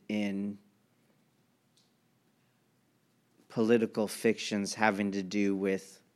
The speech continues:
contemporary times. The practitioner is not concerned with those things. You would never go, "Oh, that's Taoist.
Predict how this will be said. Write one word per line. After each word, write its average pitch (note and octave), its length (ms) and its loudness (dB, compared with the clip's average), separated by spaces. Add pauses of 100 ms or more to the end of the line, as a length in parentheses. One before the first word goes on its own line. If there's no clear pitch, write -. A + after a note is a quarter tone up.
(160)
contemporary G2+ 880 0
times. F2+ 840 -8 (880)
The C#3 100 4
practitioner F3+ 800 8
is C3 140 4
not C#3+ 260 4
concerned C#3 640 0
with A2 240 0
those G2+ 360 -2
things. E2+ 600 -10 (920)
You D3+ 160 10
would E3+ 140 12
never E3 400 10
go, C3 680 6 (880)
"Oh, D3+ 80 10
that's D3 280 10
Taoist. A#2+ 880 6